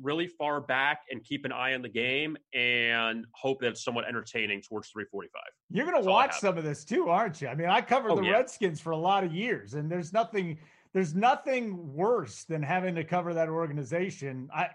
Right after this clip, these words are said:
Speaker 2: you know what? I take that back because drama's always fun on the radio, but my goodness, man. Uh, the Redskins, dysfunctional. Dan, these are two of the worst defensive teams in the N F L.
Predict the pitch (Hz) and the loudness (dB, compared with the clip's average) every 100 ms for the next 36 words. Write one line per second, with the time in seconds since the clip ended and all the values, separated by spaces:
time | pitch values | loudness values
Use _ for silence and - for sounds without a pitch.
0 | _ 220 220 220 185 175 160 160 170 160 | _ -4 2 4 4 2 2 -2 -2 -4
1 | 143 123 135 117 - 127 131 117 151 151 | -6 -6 -6 -8 -8 -10 -10 -4 -2 -2
2 | 143 139 131 117 - 147 131 110 120 175 | -4 -6 -6 -6 -4 -4 -4 -6 -4 -4
3 | 135 113 104 113 107 - _ _ _ 165 | -4 -6 -8 -8 -10 -12 _ _ _ 0
4 | 226 170 110 175 160 123 - 127 127 135 | 2 0 0 -2 -2 -6 -8 -10 -6 -4
5 | 139 - _ _ - 143 143 143 139 151 | -6 -10 _ _ -2 2 4 2 0 -2
6 | 156 185 214 - 214 214 175 - 175 151 | 0 0 0 -4 -4 -4 -8 -8 -8 -8
7 | - 196 208 - 202 196 196 185 143 180 | 0 0 0 -2 -2 0 0 -2 -2 0
8 | 202 214 208 190 _ _ _ 147 220 208 | 2 0 -2 -6 _ _ _ -2 -2 -2
9 | 180 208 226 190 170 196 190 - 160 165 | -2 2 2 2 2 0 -2 -4 -6 -2
10 | 190 202 226 160 196 220 196 196 196 190 | -2 -2 -8 -6 -4 -4 -2 -2 0 0
11 | 190 - 190 185 175 160 | -2 0 2 2 2 -2